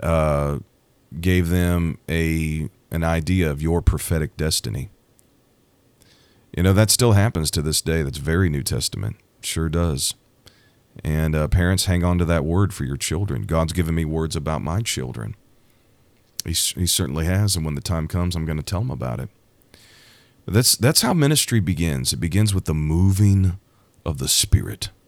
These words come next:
Feelings will come upon you to act, to speak.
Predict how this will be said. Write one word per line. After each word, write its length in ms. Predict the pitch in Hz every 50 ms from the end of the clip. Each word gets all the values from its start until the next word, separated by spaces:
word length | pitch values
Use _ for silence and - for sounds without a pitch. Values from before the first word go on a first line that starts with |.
| _ _ - - - - _ _ _ _ _ _ _ _ _ _ _ _ _ _
Feelings 680 | - - - - 104 104 107 107 110 110 107 95 95
will 120 | 92 90
come 260 | - - - 98 90
upon 460 | 90 - - - 92 87 85 82 80 76
you 260 | 69 76 73 - 101 - _ _ _ _ _ _ _ _ _ _ _ _ _ _
to 120 | - - - -
act, 520 | - 90 90 82 - - - - - - - - _ _ _ _ _ _ _ _ _ _ _ _ _ -
to 80 | -
speak. 600 | - - - - - - 98 90 69 - - -